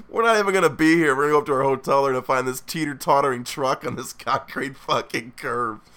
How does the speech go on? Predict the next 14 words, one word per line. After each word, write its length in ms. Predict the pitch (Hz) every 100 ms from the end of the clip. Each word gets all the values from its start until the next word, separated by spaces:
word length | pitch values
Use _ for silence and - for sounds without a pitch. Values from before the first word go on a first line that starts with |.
| - - - - - - _
Oh, 440 | - 147 139 131 117
man. 300 | 113 117 113
It 60 |
was 120 | 113 120
so 280 | - 127
much 200 | 120 98
fun, 360 | - 95 87 87
though. 160 | 87 104
It 20 |
was 120 | 120
a 40 |
really 300 | 101 101 92
good 260 | 92 92 82
time. 380 | 92 85 82